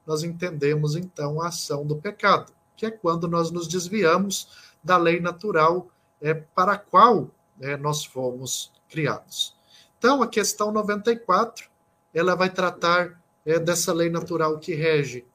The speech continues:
a criação, essa criação que é toda inclinada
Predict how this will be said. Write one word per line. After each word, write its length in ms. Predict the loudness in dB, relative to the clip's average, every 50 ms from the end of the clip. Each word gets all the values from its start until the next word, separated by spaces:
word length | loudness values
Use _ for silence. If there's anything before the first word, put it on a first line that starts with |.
| _ -8
a 120 | -8 -6
criação, 760 | -6 -6 -6 -4 -2 0 -2 -2 -4 -4 -2 -2 -2 -4 -6 -12 _ _ _ _ _ _ _ _ _ _ _ _ _ _ _ _ _ -4
essa 360 | -2 -2 0 0 -2 -4 -4
criação 800 | -4 -4 -2 -2 0 0 -2 -2 -4 -2 0 0 0 0 -2 -6 -12 _ _ _ _ _ _ _ _
que 140 | -6 -4 -4
é 40 | -4
toda 480 | -4 -4 0 4 6 6 6 6 2 0
inclinada 840 | 0 -2 -4 -4 -4 -2 0 2 2 2 2 0 -2 -6 -8 -8